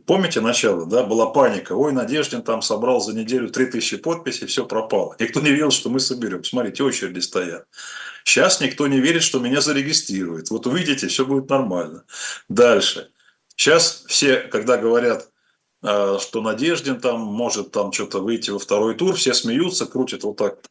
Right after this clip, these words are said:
пальцами у виска. "Да ты что, у Путина там семьдесят-восемьдесят процентов поддержки". Ничего такого не будет. Я хочу сказать следующее. Аппетит приходит во время еды.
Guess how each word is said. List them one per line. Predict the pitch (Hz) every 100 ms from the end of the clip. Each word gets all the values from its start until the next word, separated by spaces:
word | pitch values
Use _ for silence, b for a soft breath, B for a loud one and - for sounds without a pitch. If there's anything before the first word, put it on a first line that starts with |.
| _
пальцами | 120 107 101 101
у | 104
виска. | 113 - 165
"Да | 123
ты | 110 127
что, | - 151
у | 123
Путина | 147 139 113
там | 104 107
семьдесят-восемьдесят | - 135 117 - 120 117 107 -
процентов | 104 - 151 131 -
поддержки". | 107 101 120 135 - 104 B B B B B B
Ничего | 101 - 120
такого | 110 117 113
не | 117
будет. | 107 90 82 110
Я | 147 151
хочу | - - 139
сказать | - 139 165
следующее. | - 127 101 98 95
Аппетит | 92 113 - 190
приходит | - - - 92 92
во |
время | 98 139 147 143
еды. | 127 98 82